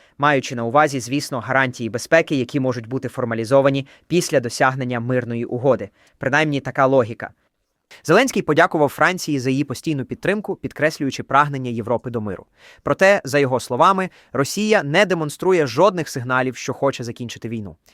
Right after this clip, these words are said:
«Я впевнений, що наш союз з Європою та С Ш А допоможе нам посилити тиск на Росію,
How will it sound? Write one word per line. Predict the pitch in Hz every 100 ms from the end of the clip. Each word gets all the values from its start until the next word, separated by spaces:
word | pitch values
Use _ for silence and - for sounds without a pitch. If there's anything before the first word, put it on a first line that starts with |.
| -
«Я | 139 143
впевнений, | - 180 196 180 156
що | - 135
наш | 135 160 -
союз | - 139 156 123
з | 117
Європою | 123 123 160 156 131
та | 113
С | 113 117
Ш | -
А | 160 180
допоможе | 139 139 135 180 170
нам | 151 147
посилити | 135 131 156 143 131
тиск | - 143 -
на | 120
Росію, | 113 - 220 208